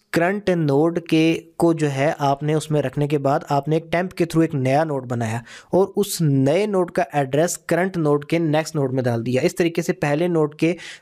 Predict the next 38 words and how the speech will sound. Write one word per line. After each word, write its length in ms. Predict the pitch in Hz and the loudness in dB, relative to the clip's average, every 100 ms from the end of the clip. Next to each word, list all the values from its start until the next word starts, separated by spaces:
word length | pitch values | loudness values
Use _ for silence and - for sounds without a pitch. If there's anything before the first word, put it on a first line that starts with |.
| - 143 143 143 | 0 2 4 2
नेक्स्ट 340 | 139 151 165 | 0 -2 -2
नोड 160 | 170 156 | -2 0
वाले 160 | 156 151 | 2 0
ऑप्शन 260 | 143 156 | 0 -2
में 180 | 151 165 | -2 0
दूसरे 260 | 147 - 160 | 0 0 0
नोड 200 | 135 135 | -2 0
का 100 | 123 | -2
ऑप्शन 300 | 113 127 113 | -2 -2 -2
आ 100 | 117 | -2
गया, 340 | - - 131 | -4 0 2
अ, 40 | |
मतलब 300 | 131 131 139 | 2 0 0
एड्रेस 340 | 131 123 123 - | 0 0 -2 -2
आ 100 | 117 | -4
गया। 220 | 120 120 - | -4 -6 -2
फिर 120 | 180 | 0
जब 160 | 180 196 | 2 0
आप 160 | 202 170 | 0 -2
दू-, 120 | 156 | -2
तीसरी 280 | 175 170 220 | -2 0 0
दफ़ा 220 | 202 196 | 0 0
चले 340 | 185 147 151 180 - - - | 0 0 0 -2 -8 -6 2
तो 280 | 202 202 - _ | 2 2 -6 _
टेम्प 240 | 190 233 | -4 -4
को 160 | - 220 | -2 0
आपने, 340 | 180 160 156 | 0 0 -4
जो 80 | 151 | -4
तीसरा, 380 | 147 160 - 180 | -2 -2 0 0
दूसरा 340 | 156 156 202 | 0 0 0
नोड 200 | 202 165 - | 0 -2 0
था, 60 | 165 | -2
उसको 300 | 160 - 196 | -2 -2 0
आपने 220 | 196 185 | 0 -2
करंट 240 | 175 147 | -2 -2
में 120 | 139 135 | -2 -2
रख 160 | 127 | 0
लिया 220 | 135 135 | 2 2